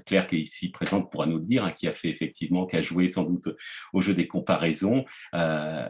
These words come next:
on l'a finalement pas mal remanié, mais heureusement aussi qu'on s'est arrêté, parce que sinon, on réécrivait quelque chose. Et d'ailleurs, euh, là encore pour la petite histoire, c'est des choses qui, des questions qui se sont posées entre, euh, Michel, moi, l'éditeur, Librex là-bas, parce que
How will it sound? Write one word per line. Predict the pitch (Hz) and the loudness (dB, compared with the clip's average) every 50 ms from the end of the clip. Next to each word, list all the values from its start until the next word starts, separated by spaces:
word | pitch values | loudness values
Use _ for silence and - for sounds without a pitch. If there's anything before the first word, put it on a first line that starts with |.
| - - | -6 -2
on | 107 101 | 2 4
l'a | 104 120 123 123 120 | 4 6 6 4 2
finalement | - - - - - - 110 101 101 101 101 110 117 117 113 | -2 -6 -10 -12 -8 -6 -4 -2 0 0 2 2 0 0 -2
pas | - - - 98 | -2 0 2 2
mal | 101 101 95 | 4 2 2
remanié, | 95 98 95 90 - 165 | 2 2 2 2 2 2
mais | 180 156 | 2 2
heureusement | 131 107 127 127 - 156 143 | 2 2 0 -2 -2 -4 -4
aussi | 123 - 131 | -4 -6 -6
qu'on | - - | -6 -6
s'est | - - 90 | -4 -2 0
arrêté, | 87 95 95 95 - 87 | 0 0 -2 -2 -6 -6
parce | - 104 92 - | -6 -8 -6 -4
que | - 98 | -4 -4
sinon, | - - 98 98 117 160 185 - - - - - _ _ _ - | -2 -2 0 0 0 0 -2 -4 -10 -18 -20 -20 _ _ _ -2
on | - 87 - 165 160 | 0 0 0 0 0
réécrivait | - - - 131 - - 123 139 190 180 185 | 2 4 4 4 4 2 2 2 2 0 0
quelque | - 85 - - 95 | -2 -2 -2 -4 -4
chose. | - - 82 78 95 | -4 -6 -2 0 0
Et | 92 | 2
d'ailleurs, | 101 104 120 143 92 - - | 2 2 2 2 0 0 0
euh, | 87 92 90 85 82 80 80 - | 0 0 0 -2 -4 -6 -4 0
là | 95 | 0
encore | 95 - - - - - | 0 0 0 -4 -8 -8
pour | - 92 | -6 -4
la | 90 85 | -4 -4
petite | 80 - - - - - | -6 -8 -10 -14 -10 -8
histoire, | - - - - 117 135 165 160 - - - - - - - | -6 -6 -4 0 2 2 2 0 -2 -10 -18 -18 -18 -14 -6
c'est | - - 95 | -2 -2 2
des | 90 95 92 | 4 4 4
choses | - - 123 127 123 - | 4 2 0 0 -2 -4
qui, | - - 90 82 | -6 -8 -4 -2
des | 92 92 | -2 0
questions | - 113 - - - 147 - | 0 -2 -2 -2 -2 -4 -4
qui | - 101 | -4 -4
se | 95 - - | -4 -4 -2
sont | - 92 - | -2 -2 0
posées | - 92 - - 135 156 | 2 0 2 2 2 2
entre, | 135 104 - - - 90 | 2 0 -2 -4 -4 -2
euh, | 85 80 80 80 80 78 | -2 -2 -2 -4 -4 -4
Michel, | 82 85 90 - - 110 117 127 123 110 | -2 -2 -2 0 0 0 0 0 2 2
moi, | 95 90 92 110 120 123 | 4 4 4 4 2 2
l'éditeur, | 120 101 95 98 87 90 87 - - 101 104 92 | 2 4 4 2 2 0 -2 -2 -2 -2 0 0
Librex | 82 78 76 78 92 95 92 - - | -2 -2 0 0 0 0 0 0 -2
là-bas, | 85 - 92 87 | -2 -2 -2 -2
parce | - 98 95 - - | -2 -2 -2 -2 -2
que | - 95 90 | -2 -2 -2